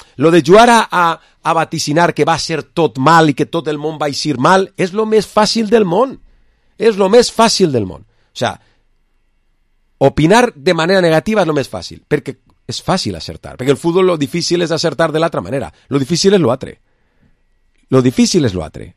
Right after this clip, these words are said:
O sea, lo difícil és eixir, per exemple, i el dia que van fitxar a Diego Conde dir, "Eh, senyores, aneu a flipar. Este tío para hasta el aire."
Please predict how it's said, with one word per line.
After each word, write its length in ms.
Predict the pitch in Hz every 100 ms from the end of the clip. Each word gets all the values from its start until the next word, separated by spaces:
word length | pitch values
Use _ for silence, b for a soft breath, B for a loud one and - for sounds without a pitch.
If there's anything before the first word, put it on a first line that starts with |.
| _ _
O 20 | -
sea, 120 | -
lo 80 | 107
difícil 340 | 165 208 220
és 120 | 208
eixir, 520 | 202 160 214 226 226 _ _ _ -
per 140 | 151
exemple, 560 | 135 190 180 202 220 - -
i 100 | 123
el 100 | 135
dia 160 | 151 180
que 80 | 180
van 160 | 180
fitxar 240 | 165 180 175
a 60 |
Diego 300 | 165 170 160
Conde 280 | 165 180 180
dir, 140 | 156 131
"Eh, 180 | 175 185
senyores, 600 | 135 165 170 123 87 - -
aneu 320 | 127 143 180
a 40 | 180
flipar. 600 | 175 135 131 143 87 - _ _ - _ _ _
Este 300 | 139 151 180
tío 340 | - 185 190 -
para 260 | 170 180
hasta 180 | 185 -
el 60 | 147
aire." 400 | 160 135 85